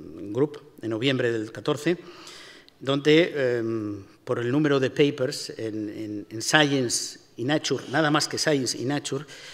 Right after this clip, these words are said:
el Consejo en España está el número uno, con cincuenta y un papers, seguido en el número dos con icrea con dieciséis, la Universidad de Barcelona con doce, eh, no, la, la Pompeu con doce y luego la, también con doce la Universidad de Barcelona.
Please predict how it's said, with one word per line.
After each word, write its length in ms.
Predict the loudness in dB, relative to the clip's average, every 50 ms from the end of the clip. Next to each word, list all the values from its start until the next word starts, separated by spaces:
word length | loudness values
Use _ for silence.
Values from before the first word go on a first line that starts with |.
| -16 -18 -18 -20 -20 -20 _ _ _ -8
el 160 | -6 -6 -4
Consejo 580 | -2 -2 -2 2 4 4 4 4 4 2 2 2 -2 -10 -18 -20 -20 -20 _ _ -2
en 120 | 0 2 2
España 440 | 2 4 8 10 10 12 12 10 8
está 180 | 6 6 4
el 60 | 6
número 200 | 6 8 8 8
uno, 360 | 8 8 6 6 2 -2 -10 -16 -20 -20 -20 -20 -20 -20 _ _ -20 _ _ _
con 160 | -10 -10 -6
cincuenta 340 | -6 -6 -4 -4 -2 0 0
y 20 |
un 100 | 0 2
papers, 420 | 4 4 4 4 2 -2 -4 -4 -8 -6
seguido 560 | -4 4 4 4 6 6 6 6 6 4 4 -2 -12 -18 -20 -20 -20 -20 _
en 100 | -8 -4
el 60 | -2
número 220 | -2 0 0 2 2
dos 300 | 2 0 0 -2 -6 -10 -14 -18 -20 -20 -20 -20 -10 _
con 160 | 0 2 2
icrea 400 | 2 2 4 6 6 6 6 4
con 160 | 2 -2 -2
dieciséis, 560 | -2 -4 -4 -4 -2 0 0 0 0 0 -4
la 60 | -6 -6
Universidad 360 | -4 -4 -4 -4 -4 -4 -4
de 40 | -4
Barcelona 420 | -6 -6 -6 -4 -2 -2 -4 -4
con 200 | -4 -6 -2 2
doce, 380 | 2 2 2 2 0 -2 -2 -2
eh, 360 | -2 -6 -14 -16 -16 -14 -8
no, 180 | -4 -2 -2 0
la, 160 | -2 -4 -6 -8
la 160 | -8 -8 -6
Pompeu 320 | -6 -4 0 2 4 4 4
con 160 | 2 -2 0
doce 280 | 0 0 0 2 0 2
y 60 | 2
luego 280 | 2 0 0 0 0
la, 280 | 0 -2 -2 -4 -6 -6
también 220 | -6 -4 -4 -4
con 160 | -4 -4 -4 -4
doce 260 | -6 -6 -6 -8 -6
la 80 | -6
Universidad 280 | -6 -6 -8 -8 -8 -8
de 40 | -10
Barcelona. 460 | -8 -6 -2 0 0 0 0 -4 -10